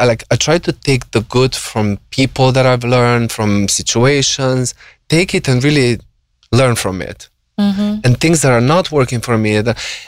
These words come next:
Speaker 1: and you know, the, the, the part is, the tricky thing is, and I think we, every human being, at least with some consciousness, we know when we're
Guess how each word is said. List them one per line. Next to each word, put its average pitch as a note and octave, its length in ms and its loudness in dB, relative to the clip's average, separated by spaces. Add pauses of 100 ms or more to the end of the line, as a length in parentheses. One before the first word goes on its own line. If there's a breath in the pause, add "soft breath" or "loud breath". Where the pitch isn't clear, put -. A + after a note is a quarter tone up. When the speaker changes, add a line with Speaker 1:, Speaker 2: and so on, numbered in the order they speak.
Speaker 1:
and B2 100 4
you C#3 80 4
know, E3 280 2
the, - 160 -2 (160)
the, - 120 -2 (300)
the A2+ 80 0
part D3 380 0
is, A2 160 0
the F#2 80 -6
tricky C#3 300 0
thing A#2+ 180 2
is, G#2 120 2
and G#2 120 -2
I G2+ 80 -4
think C#3+ 240 2
we, A2+ 100 2 (220)
every A#2+ 200 2
human A#2 320 2
being, A2 220 2
at F#2+ 80 0
least A2+ 180 0
with F#2+ 120 -8
some G2+ 180 -2
consciousness, G2 640 -2 (120)
we A2 80 2
know A#2 500 4 (520 loud breath)
when A#2+ 160 2
we're C3 80 4